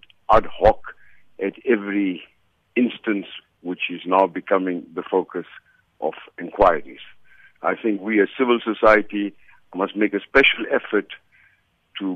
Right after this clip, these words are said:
bring the government of the day to understand that a very important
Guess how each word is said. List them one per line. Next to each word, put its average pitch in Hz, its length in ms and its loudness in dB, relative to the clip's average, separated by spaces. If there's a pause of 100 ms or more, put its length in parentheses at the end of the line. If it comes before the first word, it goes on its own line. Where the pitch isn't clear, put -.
(120)
bring 127 260 6
the 110 80 6
government 107 560 4
of 85 140 -6
the 90 80 -6
day 95 440 0 (200)
to 95 100 -6 (100)
understand 110 720 -2 (540)
that 92 100 -6
a 95 80 -4
very 117 260 2
important 104 520 -4